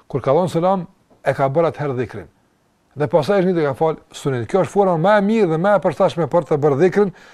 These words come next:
sikur që është transmetuar nga Muhamedi sallallahu alaihi wasallam. Por dyshim, nëse e bën mas sunetit,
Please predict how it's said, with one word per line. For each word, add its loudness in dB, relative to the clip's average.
sikur -2
që 0
është -6
transmetuar -4
nga -2
Muhamedi -2
sallallahu -2
alaihi -4
wasallam. -10
Por 2
dyshim, 2
nëse 0
e 2
bën 2
mas 4
sunetit, 2